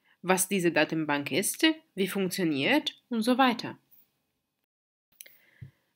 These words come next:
Was die Texte antiker Quellen betrifft, so ist Perseus ein sehr nützliches Werkzeug.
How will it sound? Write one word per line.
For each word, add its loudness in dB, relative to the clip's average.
Was 8
die 2
Texte -2
antiker 2
Quellen 0
betrifft, 2
so 2
ist 4
Perseus 8
ein 2
sehr 4
nützliches 2
Werkzeug. -4